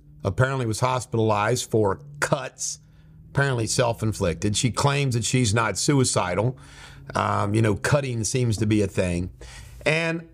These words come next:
I want to show some humanity about a situation like this. By the way, this is a young girl.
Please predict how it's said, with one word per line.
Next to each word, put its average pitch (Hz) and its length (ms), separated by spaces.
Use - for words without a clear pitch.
I 254 60
want 302 160
to 185 60
show 208 300
some 170 220
humanity 131 580
about 95 380
a - 20
situation 107 720
like 85 200
this. - 180
By 196 240
the 151 80
way, 113 300
this 127 220
is 175 120
a 202 80
young 202 380
girl. 185 520